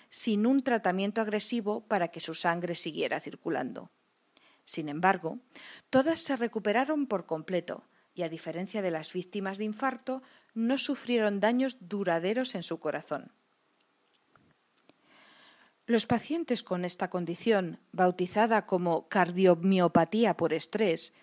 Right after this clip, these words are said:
pero que comúnmente es conocida como síndrome del corazón roto, son en su mayoría mujeres y mostraron tener niveles inusualmente elevados de adrenalina, que es una de las hormonas del estrés.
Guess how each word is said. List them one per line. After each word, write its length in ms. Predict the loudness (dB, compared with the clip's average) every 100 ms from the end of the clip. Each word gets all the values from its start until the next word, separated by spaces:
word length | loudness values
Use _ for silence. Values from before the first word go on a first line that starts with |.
| _ _ -4
pero 260 | 0 2 0
que 120 | -2
comúnmente 840 | -2 0 0 2 0 0 -4 -2
es 140 | -2 0
conocida 560 | 0 -2 -2 0 0
como 240 | 0 -2 2
síndrome 560 | 2 2 0 -2 -2
del 180 | -4 -4
corazón 480 | -2 -2 0 0 2
roto, 400 | 2 2 0 -6 _ _ _ _ _ _ _ _ -20 -20 -16
son 300 | -4 0 2
en 60 | 2
su 180 | 0 2
mayoría 440 | 4 2 2 0
mujeres 680 | -2 -2 0 0 -2 -8 -10 -2
y 80 | 0
mostraron 500 | 0 0 -2 0 2
tener 320 | 2 2 0
niveles 520 | 0 2 2 0 -2
inusualmente 840 | -2 -2 0 2 4 4 2 0 -2
elevados 500 | 0 2 2 0 0
de 100 | 0
adrenalina, 760 | 2 0 -2 -2 0 -2 -6 _ -20 -16 -6
que 80 |
es 160 | -4 -2
una 180 | -2 0
de 60 |
las 220 | 0 0 -2
hormonas 460 | -4 -2 -2 -2
del 140 | -4 -6
estrés. 460 | -6 -6 -4 -6